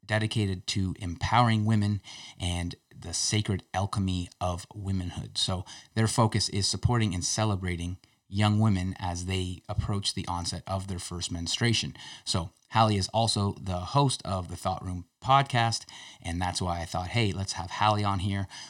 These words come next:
Obviously, I'm not a woman, so I can't really speak towards this with any type of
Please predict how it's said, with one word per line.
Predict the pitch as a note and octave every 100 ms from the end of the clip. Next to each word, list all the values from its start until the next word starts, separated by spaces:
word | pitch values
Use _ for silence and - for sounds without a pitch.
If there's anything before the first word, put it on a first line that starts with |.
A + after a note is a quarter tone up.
| -
Obviously, | F#2 F#2 F#2+ - F#2+ -
I'm | A2+ F#2+
not | F2+
a | F2+
woman, | F#2 F#2+ G2
so | - D#2
I | G2 G#2
can't | - E2+
really | F2 F2
speak | - F#2 -
towards | - F2+ F2
this | F2 -
with | F2 -
any | B2 A2+ G#2 - _ _
type | G#2 G#2
of | F2+ -